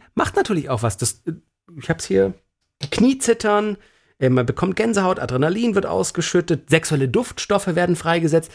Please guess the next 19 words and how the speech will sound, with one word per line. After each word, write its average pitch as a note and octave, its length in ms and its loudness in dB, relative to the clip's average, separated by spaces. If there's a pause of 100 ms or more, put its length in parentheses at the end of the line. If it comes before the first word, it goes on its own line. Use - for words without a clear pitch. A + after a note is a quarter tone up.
(180)
Also D3 120 2
es C3 80 2
macht D#3+ 260 2
ja D3+ 100 0
was B2 140 0
mit C3 100 0
einem. A#2 140 0
Wenn E3 80 6
ich F3 120 2
drei, E3 240 2
vier, G#3+ 180 0
fünf G3+ 240 -2
Minuten F3 360 0 (220)
heiß F#3+ 300 0
rumknutsche F3 440 0
mit C3+ 140 2
meiner C3+ 240 0
geliebten C3 440 0
Partnerin, C#3 540 0